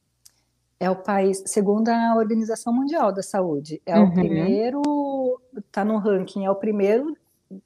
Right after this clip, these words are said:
Speaker 2: Sim.
Speaker 1: do, mais ansioso, né?
Speaker 2: Uhum.
Speaker 1: E o quinto com, com maior-,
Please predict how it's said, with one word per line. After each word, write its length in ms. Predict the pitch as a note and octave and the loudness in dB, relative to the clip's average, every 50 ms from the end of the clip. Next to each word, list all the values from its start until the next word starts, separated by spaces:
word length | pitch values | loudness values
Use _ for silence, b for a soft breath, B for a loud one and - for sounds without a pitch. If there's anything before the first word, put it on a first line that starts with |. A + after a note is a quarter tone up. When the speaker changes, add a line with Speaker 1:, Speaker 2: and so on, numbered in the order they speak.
| _ _ | _ _
Speaker 2:
Sim. 200 | - - G3+ - | -14 -8 -4 -2
Speaker 1:
do, 260 | G3+ F#3+ F#3+ F#3+ G3 | 0 0 -2 -2 -2
mais 280 | F#3+ F#3 F3+ F#3 G3+ | -4 -2 -2 -2 -2
ansioso, 680 | G#3+ A3 A3 - - - G#3 F#3 F#3 G3 A3 C4 C4+ - | -2 -4 -6 -6 -4 -2 0 2 2 0 0 -2 -4 -6
né? 240 | B3+ G3 F3 G#3 D4+ - | -6 -4 -4 -4 -4 -4
Speaker 2:
Uhum. 360 | F#3 F#3+ F#3 G3 F3+ F3+ F3+ | -2 -4 -2 -2 -2 0 2
Speaker 1:
E 80 | A3 | 2
o 40 | A3+ A3+ | 2 0
quinto 380 | A3+ - A#3 A3+ B3+ - C#4+ | 0 -2 -2 -2 0 -2 -4
com, 240 | - - C4+ B3+ B3 | -4 -2 -2 -2 -2
com 160 | A#3+ - - B3 | -4 -4 -4 -4
maior-, 220 | A#3 A3+ A#3 A#3+ | -2 -2 -4 -6